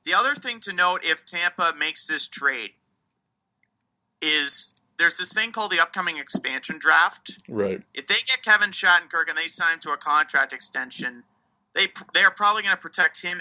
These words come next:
Speaker 1: and Victor Hedman, not just Victor Hedman, because a team like Las Vegas would be wise to take a chance on
Speaker 2: Right.
Speaker 1: a guy like Shattenkirk. And so that means if they protect two defensemen, that limits the, uh, one, that's one less forward that you can protect.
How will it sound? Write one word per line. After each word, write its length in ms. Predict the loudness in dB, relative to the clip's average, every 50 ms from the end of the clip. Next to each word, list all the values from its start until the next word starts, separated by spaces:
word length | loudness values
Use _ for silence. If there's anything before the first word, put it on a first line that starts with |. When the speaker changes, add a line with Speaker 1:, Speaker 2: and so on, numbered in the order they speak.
| -4 -4
Speaker 1:
and 120 | -4 -4 -4
Victor 300 | -6 -6 -4 -4 -4 -2
Hedman, 340 | 0 -2 -2 -4 -6 -4
not 240 | 0 2 2 2 2
just 300 | 2 0 0 0 0 0
Victor 340 | -2 -2 -2 -2 -4 -2 0
Hedman, 340 | 0 -2 -2 -2 -6 -16 -18 -18 _ _ _ _ _ _ _ _ _
because 720 | -8 -6 0 2 4 6 6 6 4 4 2 2 2 0 -2 _ -6 -6
a 60 | -2
team 360 | 0 0 0 0 -2 -6 -4 -2
like 180 | -2 -2 0
Las 240 | 0 0 0 0 0
Vegas 260 | -2 -2 -2 -2 -4 -4
would 80 | -6
be 40 | -6
wise 300 | -2 0 0 2 2 0
to 100 | -2 -4
take 200 | -4 -6 -6 -6
a 60 | -8
chance 260 | -8 -8 -6 -2 -2
on 120 | -2 -2 -2 0
Speaker 2:
Right. 200 | 4 4 6 6
Speaker 1:
a 100 | 6 4
guy 60 | 4
like 200 | 2 0 -2 -4 -12 _ _ _ _ 0
Shattenkirk. 540 | 2 4 4 4 2 -2 -6 -6 -6 -6 -6 -14 _ _ _ _ _ _ _ _ _ _ 0
And 140 | 2 6 6
so 160 | 8 8 8
that 220 | 6 6 6 4 2 0
means 300 | -6 -6 -4 -2 -4 -4
if 80 | -4 -4
they 120 | -8 -6
protect 460 | -4 -6 -4 -2 2 0 0 2 2 -2
two 120 | -2 -2 -4
defensemen, 800 | -8 -6 -2 0 0 2 2 0 -2 0 0 0 0 -2 -4 -12 _ _ _ _ _ _ _ _ _ _ _ _ 2
that 160 | 4 4 4 4
limits 320 | 2 -2 0 0 0 0
the, 80 | 0 -2 -6 -8 _ _ _ 0
uh, 220 | 2 2 2 0 -2 _
one, 280 | -2 2 2 2 2 2 2
that's 320 | 4 4 4 4 0 -4 -6
one 180 | -4 -4 -2
less 220 | 0 0 0 -2 -4
forward 280 | -4 -4 -2 0 2
that 160 | 0 0 -2
you 60 | -4 -10
can 160 | -8 -8 -8
protect. 680 | -6 -6 -2 0 2 2 2 2 0 0 0 0 0 -2